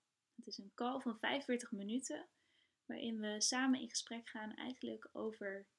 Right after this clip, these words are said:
ja, jouw Ikigai, jouw dromen en wat er eigenlijk misschien onbewust in jou zit.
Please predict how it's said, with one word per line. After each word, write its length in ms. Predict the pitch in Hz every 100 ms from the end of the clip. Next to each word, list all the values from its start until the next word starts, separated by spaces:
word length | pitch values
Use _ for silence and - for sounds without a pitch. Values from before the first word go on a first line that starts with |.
| _ _ _
ja, 140 | 233 202
jouw 460 | 202 202 196 202 - _ _ _ _ _ _ _ _
Ikigai, 640 | 254 240 233 - - - 247 _ _ _ _ _ _ -
jouw 320 | 196 196 196
dromen 640 | 208 214 214 214 - - _ _ _ _ _ _ _
en 320 | - 202 202 196
wat 180 | 220
er 100 | -
eigenlijk 460 | 214 214 - 220 - - _
misschien 460 | - 247 - 254 262
onbewust 600 | 269 294 269 233 233 -
in 220 | - 226
jou 260 | 220 185 190
zit. 500 | - - - -